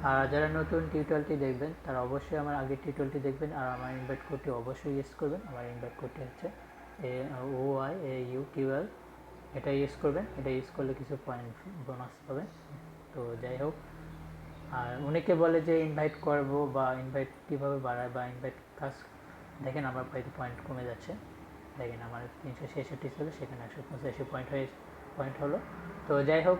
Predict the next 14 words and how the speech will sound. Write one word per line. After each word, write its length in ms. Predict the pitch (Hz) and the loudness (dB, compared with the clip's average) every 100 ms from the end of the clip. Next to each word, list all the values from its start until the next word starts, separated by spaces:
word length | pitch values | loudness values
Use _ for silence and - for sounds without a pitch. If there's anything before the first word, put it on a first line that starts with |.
| - 151 | 6 4
যেগুলো 300 | 170 175 175 | 8 12 12
এক্সট্রা, 320 | 170 - 190 | 10 8 8
সেগুলো 360 | - 156 156 147 | 8 6 6 4
কেটে 180 | 151 139 | 2 2
নিচ্ছে। 320 | 127 156 170 - 160 | 0 0 0 0 0
তো 160 | 139 127 - | 2 0 0
কোনো 240 | 143 143 139 | -2 0 0
no 240 | 143 156 | 0 4
problem, 300 | 143 147 175 214 | 4 6 2 4
এখানে 380 | 139 139 143 143 - | 0 0 0 0 0
কোনো 280 | 135 135 131 - - - | 0 0 -4 -10 -14 -2
চিন্তার 300 | 147 139 139 | 0 4 4
বিষয় 300 | 135 - 143 | 2 2 0
না। 140 | 139 | 0